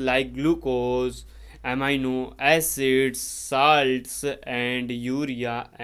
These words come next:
and water। Convoluted tubule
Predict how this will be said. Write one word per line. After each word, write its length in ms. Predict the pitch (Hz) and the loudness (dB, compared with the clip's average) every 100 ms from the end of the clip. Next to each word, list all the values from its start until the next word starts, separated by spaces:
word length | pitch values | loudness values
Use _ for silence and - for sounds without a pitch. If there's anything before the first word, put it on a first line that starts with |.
| 113 | -8
and 260 | 117 110 107 | -8 -10 -8
water। 360 | 123 139 110 101 - - _ _ _ _ _ - - - - - - - - - - - - - - | -6 -6 -8 -18 -20 -20 _ _ _ _ _ -20 -16 -14 -12 -16 -18 -18 -18 -18 -18 -18 -18 -18 -6
Convoluted 840 | 147 170 180 190 196 196 175 170 175 | -2 0 2 6 6 4 0 -2 6
tubule 560 | 190 175 170 170 170 | 6 6 2 0 -2